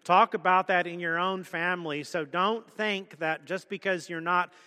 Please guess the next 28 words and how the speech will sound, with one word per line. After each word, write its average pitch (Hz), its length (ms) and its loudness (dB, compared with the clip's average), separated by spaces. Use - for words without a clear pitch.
in 180 180 -6
one 180 140 0
of 170 80 -4
these 160 160 -6
groups. 180 240 -4
In 165 60 -8
fact, 170 280 0
I 180 100 2
heard 202 180 4
somebody 208 240 0
last 185 340 4
week 190 260 -2
when 170 220 -6
we 170 140 -2
were 180 100 2
asking 190 380 6
about, 170 240 0
"What 185 100 0
do 214 60 -8
you 214 80 -4
think 226 260 -2
about 185 300 0
practicing 196 420 -4
the 175 80 -4
way?" 185 240 2
Their 180 180 -2
response 190 480 -2
was, 170 300 -2